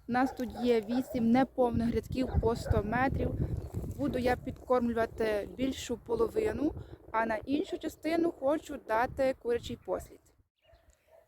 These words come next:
Всі городи поздавали. Фермера вже їх покультивірували. Залишився наш город з малиною. Сьогодні я буду підживляти його карбамідом.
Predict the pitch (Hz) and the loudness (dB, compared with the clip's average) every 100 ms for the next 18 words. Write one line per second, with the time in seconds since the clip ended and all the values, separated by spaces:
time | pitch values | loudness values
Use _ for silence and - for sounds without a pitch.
0 | - - - 262 247 233 220 226 214 220 | -12 -6 4 6 8 6 6 6 6 4
1 | 226 - - - - 220 208 175 214 208 | 4 -6 -20 -18 0 2 4 6 8 8
2 | 214 247 269 294 302 - - - _ _ | 8 6 6 4 4 -2 -20 -20 _ _
3 | - - - - - - _ - - _ | -20 -20 -18 -18 -20 -20 _ -20 -20 _
4 | _ _ _ - _ - - - 233 220 | _ _ _ -20 _ -20 -2 6 8 8
5 | 208 202 196 196 208 202 190 - - 220 | 6 6 4 6 4 4 2 -4 2 2
6 | 208 - - - - - 185 180 180 180 | 2 -4 -16 -20 -20 0 2 2 0 2
7 | 202 240 262 254 254 - _ _ - - | 4 6 4 2 -2 -12 _ _ -20 -18
8 | - - - - _ 254 262 294 - 311 | -18 -20 -20 -20 _ 8 10 10 10 10
9 | 277 254 262 254 240 233 220 226 220 202 | 12 12 12 8 6 6 8 8 8 8
10 | 202 214 - 254 285 269 233 226 226 208 | 6 4 8 12 12 12 12 8 6 6
11 | 208 208 196 208 240 220 202 185 - - | 4 6 8 8 8 4 4 0 2 2
12 | 226 220 220 190 175 175 | 4 6 8 8 6 4